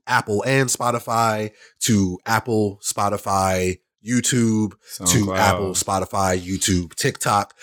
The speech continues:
Speaker 1: Uh, it's on Google Play.
Speaker 2: SoundCloud.
Speaker 1: SoundCloud.
Speaker 2: For you SoundCloud listeners.
Speaker 1: Um, so I have to ask, now that we're on so many of these social media platforms, do you see yourself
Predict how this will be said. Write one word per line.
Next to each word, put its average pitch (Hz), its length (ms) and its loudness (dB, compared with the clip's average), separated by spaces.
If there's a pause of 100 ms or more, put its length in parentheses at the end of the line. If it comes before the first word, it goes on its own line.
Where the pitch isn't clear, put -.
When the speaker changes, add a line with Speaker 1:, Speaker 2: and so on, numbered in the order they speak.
(240)
Speaker 1:
Uh, 90 340 2
it's 95 220 0
on 90 160 2
Google 87 260 -4
Play. 139 440 0 (200)
Speaker 2:
SoundCloud. 143 640 0 (240)
Speaker 1:
SoundCloud. 151 600 2
Speaker 2:
For 123 40 -2
you 120 80 -2
SoundCloud 120 480 2
listeners. 107 540 2
Speaker 1:
Um, 92 80 -20 (640)
so 170 640 2 (280)
I 147 80 -2
have 269 160 0
to - 120 -2
ask, 143 320 2
now 123 200 2
that 180 180 -2
we're 143 160 0
on 123 400 0 (340)
so - 280 2
many 139 200 0
of 117 120 0
these 107 180 -4
social 117 480 2
media 104 400 2
platforms, 90 680 0
do 92 120 -2
you 101 120 -2
see 131 200 0
yourself 123 640 0